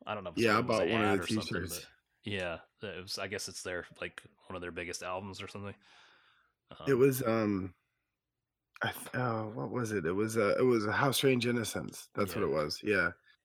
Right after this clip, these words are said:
Speaker 2: Which is a song that has, like,
Speaker 1: <clears throat>
Speaker 2: it has some of, mm, some songs that were relatively popular. I mean, their biggest, I think, is The Earth Is Not a Cold Dead Place, which is, has Your Hand in Mine, which is a song that everybody uses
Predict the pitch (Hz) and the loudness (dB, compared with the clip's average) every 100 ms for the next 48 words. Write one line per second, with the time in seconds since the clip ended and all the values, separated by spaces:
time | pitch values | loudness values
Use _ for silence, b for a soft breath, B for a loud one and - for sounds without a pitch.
0 | _ _ _ 143 135 151 131 123 110 135 | _ _ _ 6 8 8 6 4 2 4
1 | 104 110 92 - 101 92 90 98 87 82 | 4 4 4 4 2 2 0 0 2 2
2 | 78 - - - 85 - - _ _ _ | 0 -8 -4 -2 -2 -6 -16 _ _ _
3 | _ - 123 131 123 104 - - 127 117 | _ -2 2 4 4 2 -2 0 0 2
4 | 120 113 113 117 _ _ _ - - 69 | 2 2 -2 -10 _ _ _ -16 -8 -6
5 | 71 - _ _ _ - 147 143 127 139 | -6 -8 _ _ _ 0 4 4 2 2
6 | 139 135 95 147 139 135 139 143 147 151 | 2 2 2 2 2 4 4 4 2 0
7 | 151 147 135 139 147 139 123 113 107 98 | 0 2 2 4 4 6 4 4 2 4
8 | 104 104 95 - - 95 104 95 - 90 | 4 4 2 0 -2 -2 0 -2 0 -2
9 | 85 - - - _ _ 78 82 98 98 | -2 -6 -12 -20 _ _ 4 4 4 0
10 | 95 90 87 - 85 85 90 - 90 95 | -4 -2 -2 -2 -2 0 -2 0 -2 0
11 | 95 - 85 87 90 90 85 85 87 85 | -2 -8 -8 -8 -6 -4 -2 -2 -2 -2
12 | 90 85 85 82 82 82 80 - 87 78 | -2 -4 -2 -2 -2 -2 -6 -6 -8 -8
13 | - 78 80 76 73 - 65 71 76 76 | -4 -4 -2 -2 -4 -4 -6 -4 -4 -4
14 | 76 82 - 90 - - | -6 -8 -12 -16 -16 -18